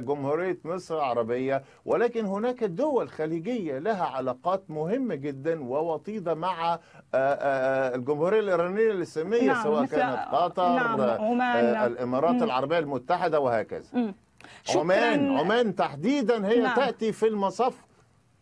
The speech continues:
Speaker 2: شكرًا جزيلًا لك دكتور. دكتور أيمن
Speaker 1: آه، آه،
Speaker 2: سلامة،
Speaker 1: بعد
Speaker 2: عضو
Speaker 1: إذنك
Speaker 2: المجلس
Speaker 1: في
Speaker 2: المصري
Speaker 1: شكرًا.
Speaker 2: للشؤون.
Speaker 1: شكرًا.
Speaker 2: اتفضل دكتور، اتفضل، تابع.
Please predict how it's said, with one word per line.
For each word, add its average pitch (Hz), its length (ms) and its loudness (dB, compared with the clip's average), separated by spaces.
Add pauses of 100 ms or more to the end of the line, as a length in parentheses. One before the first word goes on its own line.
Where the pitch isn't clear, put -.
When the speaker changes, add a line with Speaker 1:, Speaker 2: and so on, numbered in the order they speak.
(240)
Speaker 2:
شكرًا 349 300 0
جزيلًا 330 380 2
لك 247 140 2
دكتور. 214 360 -2
دكتور 254 300 0
أيمن 277 280 2
Speaker 1:
آه، 254 40 4
آه، 254 40 4
Speaker 2:
سلامة، 262 380 2
Speaker 1:
بعد 202 180 2
Speaker 2:
عضو 220 100 4
Speaker 1:
إذنك 240 120 4
Speaker 2:
المجلس 214 240 0
Speaker 1:
في - 60 2
Speaker 2:
المصري 254 1000 0
Speaker 1:
شكرًا. 170 520 -2
Speaker 2:
للشؤون. 262 520 0
Speaker 1:
شكرًا. - 100 -2
Speaker 2:
اتفضل 294 380 0
دكتور، - 240 -2
اتفضل، 220 400 -2
تابع. 277 400 0